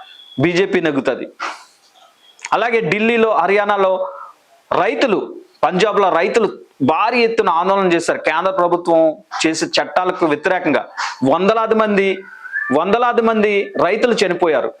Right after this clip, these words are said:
కానీ అక్కడ కూడా బీజేపీ నెగ్గుతుంది. కారణాలు ఈవీఎంలే అన్న అనుమానాలు ఉన్నాయి. ఇది ఒక జర్నలిస్ట్ కింద, ఒక బాధ్యత కలిగిన భారతీయ పౌరుడి కింద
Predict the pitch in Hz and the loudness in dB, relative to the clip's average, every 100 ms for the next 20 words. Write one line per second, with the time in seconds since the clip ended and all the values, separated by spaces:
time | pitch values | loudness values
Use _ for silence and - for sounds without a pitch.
0 | _ 165 208 - 160 - 226 226 202 180 | _ 0 0 0 0 0 0 2 2 0
1 | - - - - - - _ _ 127 156 | -4 -10 -12 -16 -18 -20 _ _ -2 2
2 | 170 170 143 131 - 117 101 - _ - | 0 0 -2 -2 -2 -2 -2 -6 _ -2
3 | - 220 226 208 175 - - _ _ _ | 0 0 0 0 -2 -2 -12 _ _ _
4 | _ _ _ _ 147 185 208 208 185 185 | _ _ _ _ -4 0 2 2 2 0
5 | 170 - 147 143 127 123 - _ 120 135 | 0 0 0 0 0 -2 -10 _ -4 0
6 | 151 160 151 123 117 101 - _ _ _ | 0 0 0 0 0 -4 -8 _ _ _
7 | - - - - 175 226 247 196 - - | -20 -20 -20 -8 -2 0 0 0 -4 -14
8 | _ 143 139 135 160 135 151 180 190 - | _ -4 0 0 0 0 0 0 0 -2
9 | 170 165 160 165 - - _ _ _ - | 0 0 0 -2 -14 -20 _ _ _ -16
10 | - - - 147 147 151 175 190 214 190 | -16 -6 -4 0 0 0 0 0 2 0
11 | 185 170 160 143 151 175 185 180 156 160 | 0 0 0 2 2 0 0 2 2 2
12 | 160 165 143 | 0 0 0